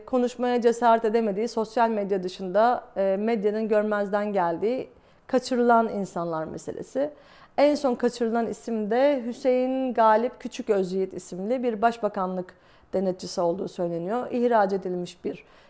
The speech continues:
bürokrat hapse girmiş çıkmış. Ee, ben hep söylüyorum, insanların neden Türkiye'de kaldığına, hele hele hapse girip çıktıktan sonra hiç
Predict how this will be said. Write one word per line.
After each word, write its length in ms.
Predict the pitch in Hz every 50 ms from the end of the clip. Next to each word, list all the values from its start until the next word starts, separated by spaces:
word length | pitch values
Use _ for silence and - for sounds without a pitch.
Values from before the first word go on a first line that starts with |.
| _ _ -
bürokrat 480 | 240 269 269 262 269 285 262 262 262 262
hapse 300 | 247 233 233 - 240 220
girmiş 360 | 202 208 196 190 180 180 -
çıkmış. 480 | - - - 247 262 285 277 - - _ - - - - - - _ -
Ee, 260 | 240 240 240 233 220
ben 100 | 285 302
hep 120 | 349 403 403
söylüyorum, 640 | - - 381 339 294 285 262 247 247 247 247 247
insanların 560 | - 277 277 - - 294 294 302 311 311 302
neden 300 | 294 285 254 302 320 330
Türkiye'de 380 | - 302 269 262 - 269 254 262
kaldığına, 760 | 254 262 247 233 233 214 240 233 226 240 247 269 277 269 - - - -
hele 280 | - 247 269 277 269 247
hele 120 | 240 233
hapse 240 | 233 233 - - 247
girip 240 | 220 233 220 - -
çıktıktan 480 | - - - 233 220 - - 226 240
sonra 500 | 254 247 - 226 214 220 233 262 269 - -
hiç 220 | 254 269 262